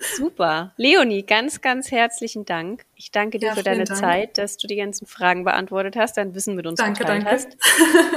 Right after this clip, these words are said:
Speaker 2: <laughs>
Speaker 1: Ähm, genau, Instagram wird verlinkt, Webseite wird verlinkt, da findet man dich
Speaker 2: Vielen
Speaker 1: auch
Speaker 2: Dank.
Speaker 1: drauf, wenn's spezifische
Speaker 2: Ja.
Speaker 1: Fragen oder Rückfragen gibt wahrscheinlich.
Speaker 2: Na klar, auf jeden
Speaker 1: Wunderbar.
Speaker 2: Fall. Wir sind da immer offen für alle Anfragen.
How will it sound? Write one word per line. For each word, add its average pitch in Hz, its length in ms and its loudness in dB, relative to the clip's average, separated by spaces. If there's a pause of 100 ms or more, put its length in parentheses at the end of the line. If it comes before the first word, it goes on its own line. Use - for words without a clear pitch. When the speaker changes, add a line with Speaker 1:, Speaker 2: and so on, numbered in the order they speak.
(120)
Speaker 2:
<laughs> 202 220 2
Speaker 1:
Ähm, 196 380 -6
genau, 202 280 2
Instagram 214 760 -2
wird 196 260 -4
verlinkt, 254 580 -2
Webseite 208 540 -2
wird 196 200 -4
verlinkt, 190 440 -6
da 180 60 -8
findet 247 300 -2
man 220 180 -2
dich 214 180 -4
Speaker 2:
Vielen - 60 -6
Speaker 1:
auch 202 120 0
Speaker 2:
Dank. 202 200 -6
Speaker 1:
drauf, 190 360 -4
wenn's 180 320 -4
spezifische - 540 -6
Speaker 2:
Ja. - 20 -4
Speaker 1:
Fragen 190 480 -4
oder 185 300 -2
Rückfragen 180 540 -6
gibt 175 220 -12
wahrscheinlich. 175 720 -4 (500)
Speaker 2:
Na 233 140 -8
klar, 220 300 0
auf 170 120 -8
jeden 202 140 -2
Speaker 1:
Wunderbar. 190 180 0
Speaker 2:
Fall. 180 180 0
Wir 214 60 0
sind 233 140 0
da 262 80 8
immer 226 240 6
offen 202 260 2
für 208 160 0
alle 180 140 -2
Anfragen. 180 500 -6